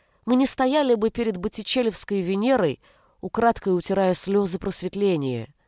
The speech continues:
Не ходили бы в галерею Академии любоваться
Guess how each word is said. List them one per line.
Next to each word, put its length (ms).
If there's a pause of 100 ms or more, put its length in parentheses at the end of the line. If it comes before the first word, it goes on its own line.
(540)
Не 100
ходили 440
бы 140
в 100
галерею 500
Академии 720
любоваться 720